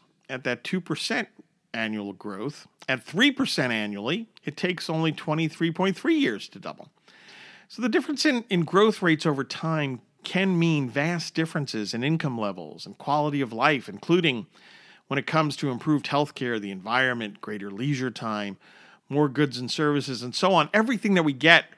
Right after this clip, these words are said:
with expanded output, with economic growth. This quite simply is why most economists focus on economic growth. Yes, economic growth matters a great deal, even when the differences in growth rates, uh, that might appear at first glance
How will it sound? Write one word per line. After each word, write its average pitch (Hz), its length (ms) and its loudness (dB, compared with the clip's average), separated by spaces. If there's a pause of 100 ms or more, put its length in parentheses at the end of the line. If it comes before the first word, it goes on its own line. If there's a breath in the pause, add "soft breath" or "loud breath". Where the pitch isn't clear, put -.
(420 soft breath)
with 139 160 -2
expanded 127 680 -4
output, 113 600 -2
with 113 160 -8
economic 110 520 -6
growth. 107 340 -8
This 156 160 -8
quite - 260 0
simply 214 320 0
is 196 140 2
why 185 160 4
most 202 320 4
economists 208 540 2
focus 196 640 2 (240)
on 165 160 4
economic 202 320 2
growth. 226 360 0 (760 soft breath)
Yes, - 500 2 (100)
economic 226 360 0
growth 240 200 4
matters 214 400 4
a 151 60 0
great 190 240 2
deal, 208 380 2 (160)
even 196 300 2
when 196 160 4
the 185 60 4
differences 160 640 2
in 151 120 0
growth 190 360 2
rates, 147 480 0 (840 soft breath)
uh, 127 240 4
that 135 220 -2
might 165 260 2
appear 175 280 2
at 151 100 0
first 185 360 0
glance 190 760 2